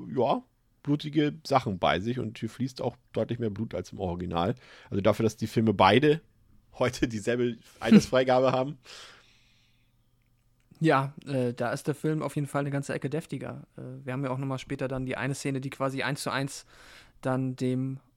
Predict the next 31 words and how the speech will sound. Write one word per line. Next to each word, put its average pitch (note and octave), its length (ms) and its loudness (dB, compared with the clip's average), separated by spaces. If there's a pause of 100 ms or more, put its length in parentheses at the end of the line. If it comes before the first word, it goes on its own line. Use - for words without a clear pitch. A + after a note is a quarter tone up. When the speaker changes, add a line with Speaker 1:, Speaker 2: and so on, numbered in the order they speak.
(240)
Speaker 2:
Original C#3 540 2
nach, C3+ 240 0
äh, B2 340 -4 (540)
empfunden C3 440 -6
ist C#3+ 200 -6
und C#3+ 200 -6
auch C3 80 -4
die - 180 -2
endet D3 380 0
abrupter B3 680 -2
und, F3 380 0
äh, D#3+ 260 2 (440)
das - 120 -8
finde G3 140 2
ich G3 80 -2
aber - 100 2
auch - 220 -2
cool, G#3 180 2
etwas, - 260 -4
was D#3 120 -8
ich D3+ 100 -10
dem D3 140 -6
Film - 180 -6
auch, E3 240 -4
äh, D3 460 -4 (320)
zugestehe, D#3+ 640 -2
äh, C3+ 200 -2 (1120)
die D#3 140 -6
Kills G#3 360 4
sind G3+ 180 4
saftiger. G#3+ 640 0